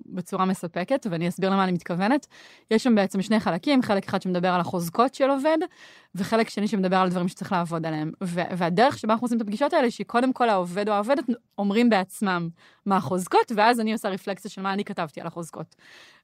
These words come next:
ועבורי, זה תמיד מרגיש כמו איזה מאץ' כזה, כאילו ממש סקור כזה, אני מרגישה שאנחנו במשחק, האדם השני מדבר, ואני אומרת, וואו, זה שאנחנו מגיעים למאה אחוז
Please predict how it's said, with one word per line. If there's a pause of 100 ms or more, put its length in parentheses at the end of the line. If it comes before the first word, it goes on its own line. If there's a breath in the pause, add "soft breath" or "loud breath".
ועבורי, (200)
זה
תמיד
מרגיש
כמו
איזה
מאץ'
כזה,
כאילו
ממש
סקור
כזה,
אני
מרגישה
שאנחנו
במשחק, (580 soft breath)
האדם
השני
מדבר,
ואני
אומרת,
וואו,
זה
שאנחנו
מגיעים
למאה
אחוז